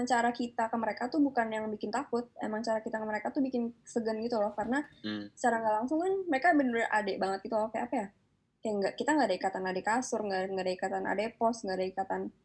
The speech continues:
Speaker 1: kayak gitu-gitu. Tapi istilahnya kita milih mereka gitu loh jadi adik kita. Jadi ya menurut, kayaknya kita juga nggak yang marah-marah, nggak ngedidik gitu loh. Jadi ya udah kayak bikin segan aja jatuhnya. Jadi bukan, bukan kayak marah-marah jadi selek gitu. Menurut gue saat itu juga.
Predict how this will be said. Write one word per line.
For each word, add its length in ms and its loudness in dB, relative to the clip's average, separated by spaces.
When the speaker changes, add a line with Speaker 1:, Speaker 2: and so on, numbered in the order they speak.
Speaker 1:
kayak 220 -2
gitu-gitu. 400 -2
Tapi 340 -2
istilahnya 360 2
kita 140 2
milih 240 6
mereka 320 2
gitu 180 2
loh 120 2
jadi 280 -2
adik 180 -2
kita. 240 -2
Jadi 320 0
ya 60 0
menurut, 340 -8
kayaknya 260 0
kita 160 0
juga 240 6
nggak 160 4
yang 120 0
marah-marah, 500 -2
nggak 220 4
ngedidik 340 -2
gitu 160 2
loh. 140 2
Jadi 240 0
ya 200 2
udah 260 -2
kayak 220 -6
bikin 240 -2
segan 280 -2
aja 160 0
jatuhnya. 360 0
Jadi 200 -2
bukan, 260 -2
bukan 260 0
kayak 260 -6
marah-marah 360 0
jadi 160 -2
selek 280 -2
gitu. 240 -4
Menurut 280 0
gue 160 -2
saat 160 -4
itu 200 -4
juga. 160 -6